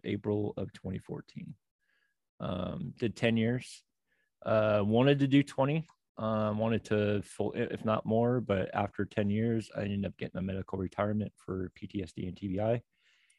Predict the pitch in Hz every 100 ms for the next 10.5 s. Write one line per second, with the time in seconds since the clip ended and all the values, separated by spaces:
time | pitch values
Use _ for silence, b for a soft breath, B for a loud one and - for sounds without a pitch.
0 | _ - 113 113 120 127 135 120 - -
1 | - - 107 127 139 139 135 - 139 135
2 | 135 120 - 123 151 - _ _ - 87
3 | 85 95 87 87 - 95 92 _ - 98
4 | 92 90 92 98 92 101 104 - 85 82
5 | 87 85 - 101 92 90 113 - - _
6 | _ _ _ _ _ _ _ _ _ _
7 | _ _ - - _ _ - 107 - -
8 | 107 110 - 113 131 - _ - 95 -
9 | 101 101 98 - _ 101 - 104 95 -
10 | - 101 101 98 -